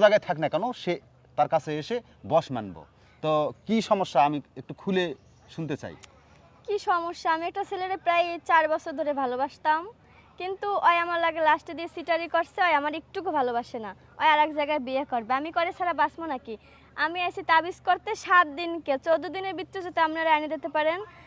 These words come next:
Speaker 2: তো আপনি যা চান আমি তাই দেবো। মানে, আমার ওই ছেলেরে চাই, আমি আর কিচ্ছু চাই না, এই জন্যই আসা।
Speaker 1: আমি সাজু খান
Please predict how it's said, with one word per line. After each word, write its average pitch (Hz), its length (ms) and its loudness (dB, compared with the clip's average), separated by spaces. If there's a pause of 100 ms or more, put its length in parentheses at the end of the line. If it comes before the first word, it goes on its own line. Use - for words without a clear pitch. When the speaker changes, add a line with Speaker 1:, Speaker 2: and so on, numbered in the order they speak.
(220)
Speaker 2:
তো 311 60 6 (260)
আপনি 311 200 -2 (120)
যা 320 80 8 (100)
চান 330 120 -4
আমি 320 160 -4 (100)
তাই 339 260 6
দেবো। 339 160 -6 (380)
মানে, 294 180 -2 (280)
আমার 349 260 0
ওই 403 140 2
ছেলেরে 359 360 -4
চাই, 359 180 2
আমি 302 240 2 (120)
আর 285 160 2
কিচ্ছু - 320 -12
চাই 302 160 0
না, 339 140 -4
এই 285 40 -6
জন্যই 277 360 -6
আসা। - 180 -16 (180)
Speaker 1:
আমি 196 340 12
সাজু 196 380 8
খান 226 180 4